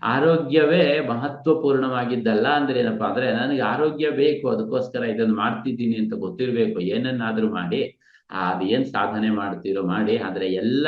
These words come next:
ಸಾಧನೆಗಳ ಹಿಂದೆ ಅದು ಆರೋಗ್ಯ ಬೇಕು ಅನ್ನೋದೊಂದು ಅರಿವಿರ್ಬೇಕು. ಆದ್ರೆ ಆ, ಆ,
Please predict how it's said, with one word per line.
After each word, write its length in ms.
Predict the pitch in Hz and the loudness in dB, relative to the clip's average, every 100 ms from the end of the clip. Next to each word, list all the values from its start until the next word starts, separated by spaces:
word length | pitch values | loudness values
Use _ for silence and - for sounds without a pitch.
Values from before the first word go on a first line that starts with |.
| 151 | -2
ಸಾಧನೆಗಳ 840 | - 117 110 110 113 110 98 90 90 139 - _ _ _ 151 | -2 -2 0 0 -2 -2 -4 -4 -2 -4 -8 _ _ _ 0
ಹಿಂದೆ 720 | 170 147 123 123 - - - - | 2 2 4 2 0 -4 -14 -10
ಅದು 220 | 110 110 | -4 0
ಆರೋಗ್ಯ 400 | 101 131 143 143 | 0 2 0 0
ಬೇಕು 360 | 120 120 120 123 | 0 0 -2 0
ಅನ್ನೋದೊಂದು 560 | 120 120 113 107 107 110 | 0 0 0 2 4 2
ಅರಿವಿರ್ಬೇಕು. 1160 | 92 113 160 147 117 107 104 - 131 104 - - - | 0 0 2 2 2 0 0 0 0 0 -4 -10 -4
ಆದ್ರೆ 300 | 110 113 110 | 0 2 2
ಆ, 260 | 98 95 | 0 0
ಆ, 340 | 104 98 92 | -2 -2 -4